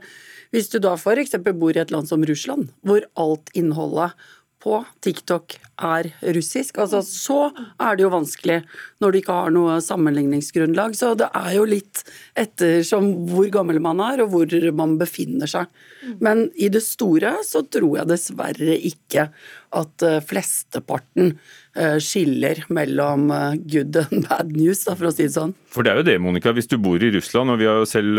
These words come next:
Speaker 3: også i N R K hatt en reportasje på det, at der viser TikTok bare glade, dansende mennesker og ikke noe om krigen i Ukraina.
Speaker 2: Ikke sant? Men det er også redaksjonelt stoff.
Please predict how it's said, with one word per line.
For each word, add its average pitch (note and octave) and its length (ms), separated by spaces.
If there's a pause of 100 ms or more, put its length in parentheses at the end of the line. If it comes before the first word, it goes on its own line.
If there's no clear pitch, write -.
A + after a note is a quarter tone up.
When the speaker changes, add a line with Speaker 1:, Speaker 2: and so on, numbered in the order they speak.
(120)
Speaker 3:
også A2 180
i G#2+ 80
N G2+ 160
R G2 80
K G2+ 160
hatt G#2 160
en G2 80
reportasje G2+ 420
på A2 140
det, F#2+ 80
at F#2+ 160 (320)
der G2 240
viser D#3+ 320
TikTok - 400
bare D#2+ 400
glade, D#2 380
dansende D#2+ 420
mennesker E2+ 400
og E2+ 160 (500)
ikke - 240
noe D#2+ 160
om F#2 80
krigen G2+ 240
i G#2+ 80
Ukraina. D3+ 380 (100)
Speaker 2:
Ikke - 240
sant? D4+ 340
Men B3 160
det F4 120
er - 80
også - 180
redaksjonelt G3+ 640
stoff. - 460